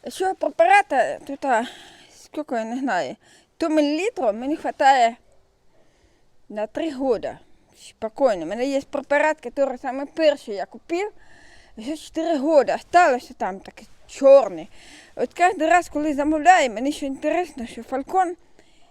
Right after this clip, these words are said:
буває світлий, красний, ще темніше.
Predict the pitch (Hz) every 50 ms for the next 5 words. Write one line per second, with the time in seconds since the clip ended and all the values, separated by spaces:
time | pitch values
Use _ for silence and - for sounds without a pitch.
0 | _ _ _ _ _ - - - - - - 180 226 247 262 269 262 247 240 226
1 | 202 185 220 - _ _ - - 233 226 247 269 277 254 - - 226 226 220 233
2 | _ _ - - 240 247 247 254 247 247 254 254 262 - - 233 233 233 - -
3 | - 285 262 - 285 269 277 285 285 277 254 220 - - - - - -